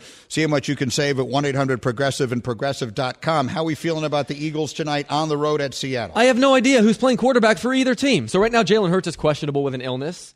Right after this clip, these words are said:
Speaker 2: Uh, K-, uh, Geno Smith, we don't believe he's gonna play. He has a groin.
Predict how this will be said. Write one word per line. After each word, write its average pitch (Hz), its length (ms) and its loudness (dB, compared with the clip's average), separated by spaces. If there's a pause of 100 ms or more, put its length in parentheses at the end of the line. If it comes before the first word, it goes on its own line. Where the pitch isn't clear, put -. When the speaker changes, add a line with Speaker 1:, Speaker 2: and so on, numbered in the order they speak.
Speaker 2:
Uh, 143 180 2 (440)
K-, - 160 -10
uh, 156 140 2
Geno 175 240 2
Smith, 165 380 0
we 175 80 -2
don't 175 160 2
believe 202 420 2
he's 226 120 2
gonna 196 160 2
play. 175 280 2
He 180 180 0
has 160 180 2
a 135 80 -2
groin. 117 680 -2